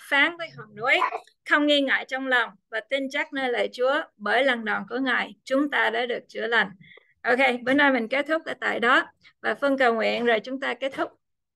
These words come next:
Kính lạy ba ngôi Đức Chúa Trời, chúng con cảm tạ Ngài vì Ngài ban cho tất cả chúng con là những người tin được đầy dạy Đức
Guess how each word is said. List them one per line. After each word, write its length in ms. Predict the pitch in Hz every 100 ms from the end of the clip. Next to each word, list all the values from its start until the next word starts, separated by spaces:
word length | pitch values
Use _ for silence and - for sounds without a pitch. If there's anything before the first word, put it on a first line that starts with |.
| _ _ _ _ - - -
Kính 140 | 311
lạy 160 | 294 220
ba 100 | 247
ngôi 200 | 262 262
Đức 100 | 277 285
Chúa 100 | 302
Trời, 280 | 247 214 196 -
chúng 160 | 285 294
con 220 | 269 262
cảm 200 | 214 233
tạ 160 | 233 220
Ngài 360 | 220 208 208 202 -
vì 100 | 220
Ngài 220 | 226 208
ban 320 | 226 254 262
cho 160 | 254 254
tất 280 | 277 302 -
cả 200 | 196 214
chúng 200 | 277 294
con 280 | 277 277 262 - - -
là 120 | 226
những 240 | 226 262
người 260 | 277 202 -
tin 340 | 277 269 247 -
được 180 | 220 208
đầy 220 | 214 202
dạy 180 | 196 196
Đức 120 | 247